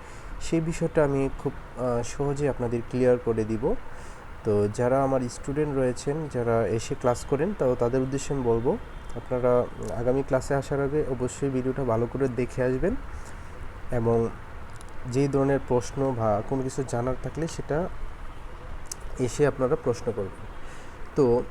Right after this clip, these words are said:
<clears throat> আমরা কিন্তু এই ভিডিওটার পরেই আমরা, আহ, স-, লোনের যে কপি ড্রেসগুলো হয়, স্যাম্পলের যে ড্রেসগুলো,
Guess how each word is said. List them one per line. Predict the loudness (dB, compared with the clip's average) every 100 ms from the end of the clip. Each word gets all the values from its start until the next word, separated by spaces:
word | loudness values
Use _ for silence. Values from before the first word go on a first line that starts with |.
| -2
<clears throat> | 4 6 6 4 -2 -6 -8 -8 -10 -12 -12 -10 -8 0
আমরা | 4 4
কিন্তু | 4 0 0 2
এই | 2
ভিডিওটার | 4 2 2 0 2
পরেই | 2 4 2 -2 -8 -10 -10 -6
আমরা, | 0 2 4 4
আহ, | 4 0 0 0
স-, | -2 -6 -8 -10 -10 -10 -12 -8 -2
লোনের | 2 4 4 4 4 2 0 -8 -12 -12 -8
যে | -2 -2 2
কপি | 0 2
ড্রেসগুলো | 2 2 2 4 4
হয়, | 6 2 2 0 -6
স্যাম্পলের | -2 0 2 2 2 2
যে | -2
ড্রেসগুলো, | 0 0 0 -2 -2